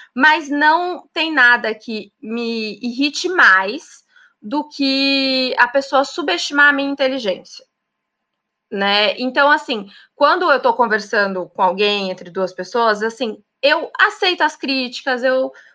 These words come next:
posso brigar, posso argumentar, posso falar que a pessoa tá certa, que tá errada, enfim, posso fazer várias coisas, mas não subestime a minha inteligência. Não olha pra mim e fala, "Ai, que bonitinha, é burra.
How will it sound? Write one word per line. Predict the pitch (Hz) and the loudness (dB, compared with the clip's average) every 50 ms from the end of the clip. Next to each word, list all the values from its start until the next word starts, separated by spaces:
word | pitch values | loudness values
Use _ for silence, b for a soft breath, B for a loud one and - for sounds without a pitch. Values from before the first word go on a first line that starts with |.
| b _ | b _
posso | - 311 302 311 311 - 226 | 2 2 2 2 0 -4 -4
brigar, | 214 254 190 190 233 240 262 262 254 247 247 | -4 -4 0 2 4 6 8 8 8 6 6
posso | - 262 269 - 285 | 4 -2 -2 0 -2
argumentar, | 247 226 233 233 220 208 196 196 202 240 240 254 247 247 240 233 226 226 - | -4 -2 -4 -6 -6 -6 -6 2 4 6 8 8 8 8 8 6 6 4 0
posso | 269 262 262 - | -2 -2 -2 -2
falar | - 254 247 247 | -2 -2 -2 -2
que | - - 233 208 190 _ _ _ | -2 -10 -12 -14 -14 _ _ _
a | |
pessoa | 233 226 - 240 214 | -16 -10 -8 -8 -8
tá | - 202 196 | -8 -10 -14
certa, | - - 262 254 233 233 | -4 0 0 0 0 -2
que | - _ | -6 _
tá | 240 220 | 0 2
errada, | 220 233 247 240 240 | 6 6 4 4 2
enfim, | 269 269 - 233 208 | -4 -12 -12 -14 -12
posso | 208 - 262 277 - | -2 -2 -2 0 0
fazer | 294 277 233 254 | -4 -2 0 2
várias | 254 262 285 320 330 | 4 4 4 2 0
coisas, | - 214 180 - B B B B B B | -2 -8 -10 -10 B B B B B B
mas | 233 240 262 277 277 220 | 2 2 4 2 2 0
não | 202 247 254 262 262 262 285 330 403 440 | 0 2 4 6 6 8 8 6 4 4
subestime | 440 - 440 415 466 466 494 508 - - - 311 277 262 262 262 262 269 294 330 - - | 4 2 2 2 2 0 0 -2 -4 -6 -2 0 0 0 0 -2 -2 -4 -4 -6 -6 0
a | - 359 370 | 2 2 4
minha | 311 285 262 254 | 4 0 -2 -2
inteligência. | 269 285 285 302 339 466 - - 202 156 - - - - - _ _ _ _ _ _ _ | -2 0 0 0 0 0 0 0 -2 -2 -6 -14 -20 -20 -20 _ _ _ _ _ _ _
Não | - 302 359 392 330 | -2 0 0 2 4
olha | 302 302 320 330 320 302 | 6 6 6 6 4 2
pra | 302 294 285 | -2 -2 -4
mim | 294 | -4
e | 311 | -2
fala, | - 359 349 359 | 2 4 4 4
"Ai, | 370 370 | 4 2
que | 370 359 | 0 -4
bonitinha, | 269 339 320 339 330 - - - 349 359 349 330 320 320 | -6 -6 -6 -6 -8 -8 -4 -2 0 0 0 0 0 -2
é | |
burra. | 269 254 302 370 349 339 311 294 277 254 214 196 190 208 - | 0 4 4 6 6 6 4 2 4 4 6 6 4 2 -4